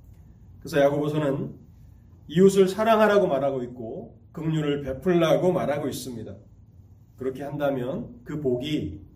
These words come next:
오히려 긍휼을 베푼 사람에게로 돌아오는데 긍휼이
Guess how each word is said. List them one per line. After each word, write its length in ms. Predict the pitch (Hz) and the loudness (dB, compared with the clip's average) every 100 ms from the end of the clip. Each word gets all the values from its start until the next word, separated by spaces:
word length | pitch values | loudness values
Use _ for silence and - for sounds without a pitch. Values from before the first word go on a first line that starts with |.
| - - - - | -20 -20 -16 -4
오히려 320 | 123 127 127 | 0 2 2
긍휼을 440 | 131 147 147 143 | -2 -2 0 0
베푼 320 | 127 123 160 160 | -2 -4 -2 -2
사람에게로 580 | 160 156 147 135 139 | 0 2 2 0 -2
돌아오는데 920 | 139 117 135 131 127 127 107 - - - - - - | -4 -2 0 0 -2 -4 -4 -6 -10 -18 -20 -20 -16
긍휼이 720 | - 131 139 131 117 135 233 | -8 -4 -2 -2 -2 -4 -6